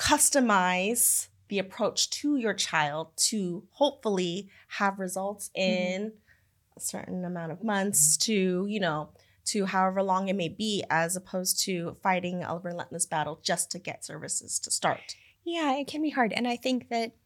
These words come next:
Speaker 2: insurance route can be wonderful, and the school route can be wonderful, and the private route can be wonderful. It just has to work for your
Speaker 1: Mm-hmm.
Speaker 2: family.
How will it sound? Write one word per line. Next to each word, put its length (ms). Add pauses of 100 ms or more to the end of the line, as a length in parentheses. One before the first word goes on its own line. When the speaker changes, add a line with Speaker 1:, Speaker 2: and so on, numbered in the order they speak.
(800)
Speaker 2:
insurance 600
route 320
can 320
be 160
wonderful, 720
and 160
the 40
school 260
route 240 (100)
can 480
be 200
wonderful, 540
and 100
the 60
private 360
route 220
can 240
be 120
wonderful. 340
It 80
just 180
has 160
to 80
work 260
for 120
your 320
Speaker 1:
Mm-hmm. 80
Speaker 2:
family. 680